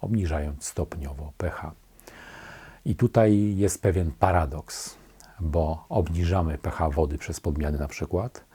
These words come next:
ale z drugiej strony te ryby mogą mieć już uszkodzone, popalone skrzela przez warunki, w których do tej pory żyły, gdy woda była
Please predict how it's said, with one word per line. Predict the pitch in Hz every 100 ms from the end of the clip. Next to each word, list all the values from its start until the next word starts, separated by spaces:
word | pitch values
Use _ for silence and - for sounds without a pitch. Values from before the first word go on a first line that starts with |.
| - - -
ale | 85 76
z | 69
drugiej | 73 95 120 92
strony | - - 73 76 85 - _ _ -
te | - 78
ryby | 95 92 76 90 123
mogą | 135 90 98 113 95
mieć | 76 76 76 - - -
już | 85 95 - - _
uszkodzone, | 120 - - 85 71 76 73 82
popalone | - 110 82 69 71 73
skrzela | 90 - - - 101 85 73 - - - - -
przez | - 90 80
warunki, | 82 82 80 82
w |
których | - - 80 76
do | 82
tej | 80
pory | - 73 76 78 90
żyły, | 82 90 78
gdy | 71
woda | 71 76 80
była | 80 80